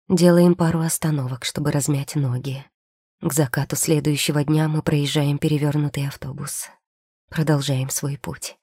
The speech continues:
Лампочка бензобака начинает мигать, но это не столь важно, ведь на горизонте возникает Берримор. Я прикрываю глаза.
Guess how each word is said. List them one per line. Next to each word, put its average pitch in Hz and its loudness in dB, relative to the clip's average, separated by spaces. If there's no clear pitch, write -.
Лампочка 170 2
бензобака 165 6
начинает 165 0
мигать, 151 -2
но 151 2
это 147 -2
не 160 4
столь 139 -2
важно, 147 -2
ведь - -6
на 156 2
горизонте 151 0
возникает 131 0
Берримор. 131 -4
Я 185 -6
прикрываю 151 0
глаза. 147 2